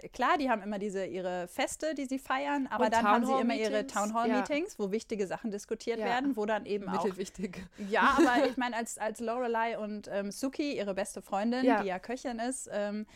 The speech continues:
Speaker 1: als die beiden zusammen das, äh, Hotel eröffnen wollen, ist es ja
Speaker 2: Mhm.
Speaker 1: total schwierig, das erstmal durchzukriegen
Speaker 2: Da
Speaker 1: in
Speaker 2: durchzubringen,
Speaker 1: den,
Speaker 2: ja,
Speaker 1: in der,
Speaker 2: stimmt.
Speaker 1: in den Townhall-Meetings.
Speaker 2: Ja.
Speaker 1: Also da werden auch Bauanträge diskutiert
Speaker 2: Genau.
Speaker 1: und so und jeder darf mitreden.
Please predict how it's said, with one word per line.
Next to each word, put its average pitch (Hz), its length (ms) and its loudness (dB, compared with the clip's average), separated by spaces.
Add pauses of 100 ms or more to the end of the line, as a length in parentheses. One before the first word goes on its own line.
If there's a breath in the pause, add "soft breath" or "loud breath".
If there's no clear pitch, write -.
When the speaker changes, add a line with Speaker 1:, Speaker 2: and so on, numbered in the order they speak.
(280 loud breath)
Speaker 1:
als 214 220 -2
die 233 120 0
beiden 226 240 2
zusammen 208 360 0
das, 202 220 -4
äh, 196 140 -4
Hotel 202 320 -4
eröffnen 190 440 -2
wollen, 180 220 -4
ist 196 140 -8
es 208 120 -6
ja 214 80 -4
Speaker 2:
Mhm. 233 40 -10
Speaker 1:
total - 240 -12
schwierig, 226 300 -4
das 160 140 -12
erstmal 175 420 -8
durchzukriegen 196 800 -2
Speaker 2:
Da 185 80 -6
Speaker 1:
in 185 60 -6
Speaker 2:
durchzubringen, - 0 -
Speaker 1:
den, - 20 -6
Speaker 2:
ja, 175 140 -4
Speaker 1:
in 190 240 -8
der, 170 80 -6
Speaker 2:
stimmt. 170 120 -10
Speaker 1:
in 190 100 -8
den 180 140 -10
Townhall-Meetings. 175 840 -8
Speaker 2:
Ja. - 60 -12
Speaker 1:
Also 196 140 -6
da 185 140 -4
werden 233 200 0
auch 247 200 -2
Bauanträge 196 640 0
diskutiert 196 520 -4
Speaker 2:
Genau. 415 120 8
Speaker 1:
und 330 100 0
so 202 140 4
und 190 180 6
jeder 220 180 8
darf 233 200 0
mitreden. 202 580 -4